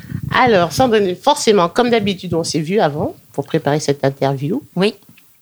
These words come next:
Speaker 1: Et alors, je vais reprendre avec toi tout ton parcours parce que tu en as fait des choses quand même.
Speaker 2: <laughs>
Speaker 1: Toi, t'es vraiment la late bloomeuse, euh,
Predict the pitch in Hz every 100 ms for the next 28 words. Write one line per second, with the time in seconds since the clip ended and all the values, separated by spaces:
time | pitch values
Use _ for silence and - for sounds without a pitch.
0 | - - - - - - 175 175 156 180
1 | 170 208 220 254 233 190 175 170 202 -
2 | 202 - 175 151 - 202 190 151 - -
3 | 156 151 - 139 123 - 120 - 135 101
4 | 120 - 202 - - - - 202 190 180
5 | 165 175 202 208 170 185 175 175 190 190
6 | 208 214 226 214 165 160 156 151